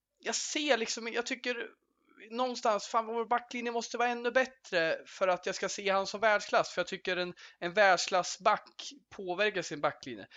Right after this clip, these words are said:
Men fan, ja, det är lätt en bra back. Absolut en vi ska satsa på i framtiden, förstå mig rätt.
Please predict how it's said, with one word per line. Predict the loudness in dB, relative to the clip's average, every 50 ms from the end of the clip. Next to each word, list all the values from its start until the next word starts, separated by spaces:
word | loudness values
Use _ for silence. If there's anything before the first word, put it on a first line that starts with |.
| -20 -20 _ _
Men | -6 -6
fan, | 0 2 4 4 4 4 2 -2 -8 _ _ _ _ _ _ _ _ _ _ _ _ _ _ _ _ _ _ _ _ _
ja, | 0 0 2 2 0 -4 -8
det | -8 -6 -6
är | -2
lätt | 0 2 2 0 0 -4 _ -2
en | -2 0
bra | 2 2 2 2 2 2
back. | 2 2 2 2 0 -6 -16 -16 -16 -18 _ _ _ _ _ _ _ _ _ 2
Absolut | 2 2 2 0 -4 -4 -2 -2 -2 -2 -4 -2 0 0
en | 0 0 0
vi | -4
ska | -4 -4 -4
satsa | -2 -2 -2 -2 -4 -6 -6
på | -4 -6
i | -2
framtiden, | 0 0 0 0 -2 -4 -6 -4 -4 -4 -4
förstå | -4 -4 -4 -2 -2
mig | 0 0 0
rätt. | 0 -2 -4 _ -18